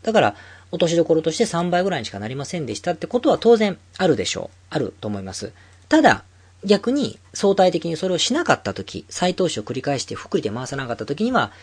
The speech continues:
きっとそのパラメータをはめていくと、収益っていうのは二分の一とかになってる、三分の一になってるってことが絶対起こる。だからさっきの収入が減って、苦悩の伴う労働になるってことが起こり得るわけですよね。ですから、やっぱり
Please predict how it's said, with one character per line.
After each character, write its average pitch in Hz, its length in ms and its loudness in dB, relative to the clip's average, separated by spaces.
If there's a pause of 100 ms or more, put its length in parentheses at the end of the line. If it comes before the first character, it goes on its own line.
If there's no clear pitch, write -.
(160)
き - 140 -10
っ - 40 -12 (120)
と 196 300 4
そ - 120 -6
の 175 100 0
パ 147 180 0
ラ 151 80 -2
メ 151 100 -2
ー 143 60 -4
タ 139 140 -4
を 131 40 -6
は 143 120 -6
め 143 120 -4
て 131 100 -6
い 120 60 -6
く - 100 -16
と、 196 320 2 (360)
収 156 200 2
益 143 200 -2
っ - 20 -16
て - 120 -8
い - 20 -2
う - 20 -2
の 175 60 -2
は 120 60 -6
二 123 140 -4
分 143 220 -2
の 139 100 -4
一 - 140 -8
と 208 100 -4
か 220 100 -2
に 170 80 -2
な 101 120 -6
っ 95 40 -10
て - 180 -10
る、 - 120 -8
三 139 220 -4
分 151 120 0
の 165 100 0
一 220 120 -4
に 196 60 0
な 139 80 -4
っ - 40 -12
て - 100 -8
る 110 60 -8
っ - 20 -16
て - 120 -12
こ 240 120 0
と 277 120 2
が 113 220 0
絶 - 220 0
対 - 120 -2
起 139 120 -4
こ 151 120 2
る。 107 120 -2 (220)
だ 339 120 2
か 311 60 6
ら 185 80 6
さ 208 100 0
っ - 40 -2
き - 120 -10
の 104 120 -8 (220)
収 147 200 0
入 127 120 -2
が 113 120 -6
減 113 120 -6
っ 110 40 -20
て、 - 360 0 (280)
苦 - 140 -8
悩 135 260 -6
の 117 140 -8
伴 175 360 -2
う 135 40 -4
労 113 200 0
働 107 120 -4
に 107 60 -4
な 113 120 -4
る 98 60 -6
っ - 40 -6
て - 100 -8
こ 208 120 -4
と 220 100 0
が 113 100 -2
起 - 160 -8
こ 110 100 -6
り 95 240 -12
得 101 120 -10
る 90 120 -16 (140)
わ 95 140 -14
け - 180 -18 (200)
で 131 80 -14
す - 120 -10
よ 170 60 -4
ね。 226 200 0 (140)
で - 60 -20
す - 80 -10
か 196 80 2
ら、 165 140 0 (360)
や 202 100 2
っ - 40 -10
ぱ 302 120 4
り 147 220 2